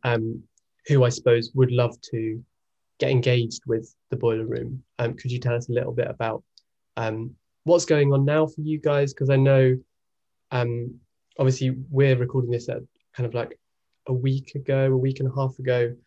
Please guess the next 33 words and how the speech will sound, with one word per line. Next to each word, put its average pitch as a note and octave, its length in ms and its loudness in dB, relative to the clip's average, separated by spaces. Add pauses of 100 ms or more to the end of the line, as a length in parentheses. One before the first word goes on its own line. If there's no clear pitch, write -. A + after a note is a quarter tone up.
(340)
the C3 80 -6
government A#2+ 340 -2
announced A2+ 300 -4
their A2+ 100 -4
new A#2 220 -4
roadmap A2+ 480 -6 (160)
for A2 180 -6 (320)
kind A#2+ 80 -6
of A2+ 120 -10
things A#2+ 220 -2
gradually B2 560 -4
reopening, A2+ 480 -6
hopefully, A2 380 -12
fingers A#2 240 -12
crossed. - 400 -12 (460)
Um, A#2+ 400 -2 (640)
so - 180 2
could C3+ 180 0
you D3+ 80 0
talk C#3+ 320 0
us, B2 280 -6
yeah, B2 180 0
a C3 40 0
little C3 200 0
bit B2+ 160 -4
about - 300 -6
kind A#2 120 -8
of, A#2 120 -8
like, A2+ 180 -8
what C3+ 140 -8
you're C3 100 -8
doing B2+ 320 0
now C3 480 2